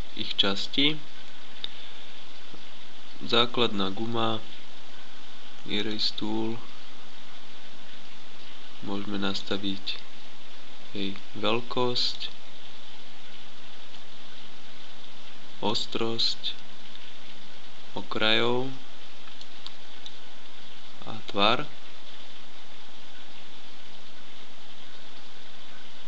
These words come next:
Takže, ktorý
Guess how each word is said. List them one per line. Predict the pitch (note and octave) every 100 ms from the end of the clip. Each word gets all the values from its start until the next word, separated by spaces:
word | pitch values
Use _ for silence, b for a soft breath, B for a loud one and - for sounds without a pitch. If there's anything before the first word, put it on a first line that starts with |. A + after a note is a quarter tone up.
| - - - -
Takže, | A#2+ A2 A2 G#2+ G#2+ - - - - - - - - - - - - - - - - - - - - - - - - - - - - - - - - - - B B B - - - -
ktorý | B2